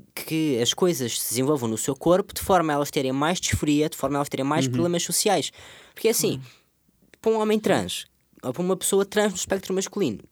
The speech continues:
Speaker 1: que se sinta super desconfortável, tenha imensa
Speaker 2: Claro.
Speaker 1: disforia com, com o seu peito, é praticamente impossível ir ao ginásio, se tiver um
Speaker 3: Claro.
Speaker 1: peito muito
Speaker 2: Claro.
Speaker 1: grande,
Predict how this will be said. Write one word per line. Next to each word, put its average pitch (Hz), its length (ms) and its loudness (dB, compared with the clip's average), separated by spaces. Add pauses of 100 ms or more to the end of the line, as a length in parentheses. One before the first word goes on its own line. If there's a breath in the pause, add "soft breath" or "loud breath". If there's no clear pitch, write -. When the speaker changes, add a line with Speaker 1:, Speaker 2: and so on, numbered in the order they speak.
(140)
Speaker 1:
que 185 440 0 (200)
se - 220 0
sinta 139 340 0
super 147 400 -2
desconfortável, 170 580 0
tenha 104 180 -4
imensa 156 300 0
Speaker 2:
Claro. 165 120 -2
Speaker 1:
disforia 156 300 2
com, 120 180 -12 (320 loud breath)
com - 80 -6
o - 20 -2
seu 143 200 2
peito, - 360 -2 (200 loud breath)
é 110 100 -4
praticamente 117 720 -4
impossível 101 440 -6 (420 soft breath)
ir 95 100 -6
ao 82 100 -4
ginásio, 147 560 -2
se - 100 -8
tiver 170 140 -8
um 170 40 -6
Speaker 3:
Claro. 156 80 -8
Speaker 1:
peito 131 160 -6
muito 92 120 -6
Speaker 2:
Claro. - 120 -4
Speaker 1:
grande, 160 300 -4